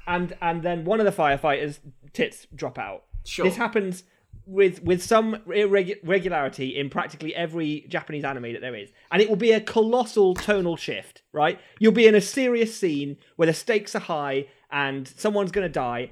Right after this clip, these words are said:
Speaker 1: and then some, some little boobs will just drop in from the fr-, on the right-hand side of the frame, and it'll be like,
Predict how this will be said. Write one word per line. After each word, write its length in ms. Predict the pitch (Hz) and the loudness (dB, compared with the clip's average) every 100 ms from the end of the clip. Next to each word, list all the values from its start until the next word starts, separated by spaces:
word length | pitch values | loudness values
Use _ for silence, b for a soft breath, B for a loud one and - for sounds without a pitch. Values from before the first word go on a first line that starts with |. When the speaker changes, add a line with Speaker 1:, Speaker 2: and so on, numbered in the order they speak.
| b | b
Speaker 1:
and 120 | 147 156 | -4 -2
then 120 | 151 | -2
some, 380 | - 165 151 147 _ | -2 -2 -2 -10 _
some 400 | - 185 165 147 - _ _ 165 | -6 -4 -4 -8 -16 _ _ -4
little 240 | 190 185 | -2 -2
boobs 440 | 180 180 160 127 | -4 -4 -2 -2
will 120 | 135 127 | -6 -8
just 200 | 131 - | -8 -6
drop 220 | 135 135 | -6 -4
in 240 | 123 120 | -8 -8
from 160 | 120 131 | -10 -10
the 80 | 135 | -12
fr-, 160 | - | -10
on 140 | 143 135 | -8 -8
the 60 | |
right-hand 540 | 135 139 - 139 127 120 | -6 -6 -6 -10 -10 -10
side 200 | 135 120 | -10 -10
of 40 | |
the 60 | 120 | -12
frame, 320 | 117 90 101 | -12 -12 -12
and 80 | 131 | -10
it'll 60 | |
be 60 | 135 | -8
like, 180 | 127 | -6